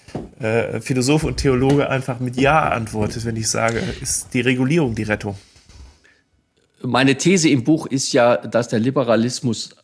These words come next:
Speaker 2: einen Grundzug mit dem, äh, Leninismus, äh, äh, gemeinsam hat, der sich immer deutlicher herauskristallisiert und damit auch immer deutlicher werden lässt, dass Liberalismus und Demokratie nicht zwei Seiten derselben Medaille sind.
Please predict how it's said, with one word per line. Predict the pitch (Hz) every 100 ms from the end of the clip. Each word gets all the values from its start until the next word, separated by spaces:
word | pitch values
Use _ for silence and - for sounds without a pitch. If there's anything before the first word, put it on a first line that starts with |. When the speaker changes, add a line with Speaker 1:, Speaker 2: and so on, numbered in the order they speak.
| _
Speaker 2:
einen | 110 113 104
Grundzug | 101 113 139 143 - 117 120
mit | - 104 104 -
dem, | 98 98 92 -
äh, | 95 92 -
Leninismus, | 104 120 113 110 127 - 104 101 - -
äh, | 101 90
äh, | - 95 - _
gemeinsam | - 92 92 101 95 85 82
hat, | 107 - - - - - _ -
der | 110
sich | 110 -
immer | 127
deutlicher | 107 117 - 151 135 107
herauskristallisiert | 110 92 127 - 139 - 113 101 98 117 117 117
und | 104
damit | 110 131 120 -
auch | 107 110 _ - _ _
immer | 120 107
deutlicher | - 151 - 131 120 104
werden | 113 110 110
lässt, | 104 104 - - -
dass | 104 -
Liberalismus | 110 117 98 101 139 139 113
und | 117 -
Demokratie | 110 101 107 98 - 110
nicht | 101 104 110 -
zwei | - 92 98
Seiten | 95 92 -
derselben | 95 92 95 95
Medaille | 98 90 87 85 -
sind. | - - - -